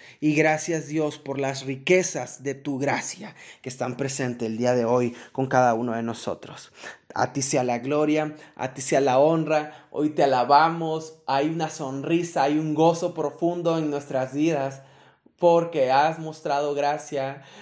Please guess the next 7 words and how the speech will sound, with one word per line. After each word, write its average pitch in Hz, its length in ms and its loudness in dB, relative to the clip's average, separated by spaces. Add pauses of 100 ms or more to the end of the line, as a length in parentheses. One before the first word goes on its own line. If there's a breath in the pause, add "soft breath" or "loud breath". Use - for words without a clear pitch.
(140)
misericordia 156 880 0
sobre 143 320 0
nosotros, 135 760 -4 (260 loud breath)
la 127 180 -6
cual 123 260 -4
no 131 160 2
merecíamos. 139 1040 -6